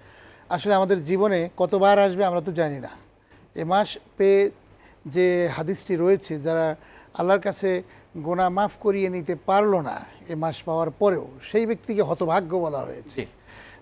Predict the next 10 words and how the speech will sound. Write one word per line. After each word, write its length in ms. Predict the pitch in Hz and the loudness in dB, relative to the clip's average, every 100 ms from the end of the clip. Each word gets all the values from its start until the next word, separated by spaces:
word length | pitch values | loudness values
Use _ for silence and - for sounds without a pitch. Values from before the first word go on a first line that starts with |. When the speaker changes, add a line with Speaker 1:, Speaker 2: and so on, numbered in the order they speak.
| - | -8
Speaker 1:
যে 200 | 160 151 | -6 0
আমরা 300 | 170 208 240 | 0 2 0
কিন্তু 300 | 247 220 240 | -2 -2 -2
হতভাগ্যের 640 | 165 185 196 220 202 233 | 0 0 2 2 2 0
কাতারেই 440 | - 190 190 190 190 | 2 0 2 0 0
পড়ে 260 | 185 160 | -2 -2
যাই 300 | 139 147 127 | -2 -6 -6
অনেক 260 | 143 151 139 | -8 -8 -8
সময়। 300 | - 127 - - - - - | -12 -12 -14 -20 -20 -20 -4
এর 120 | 202 | 0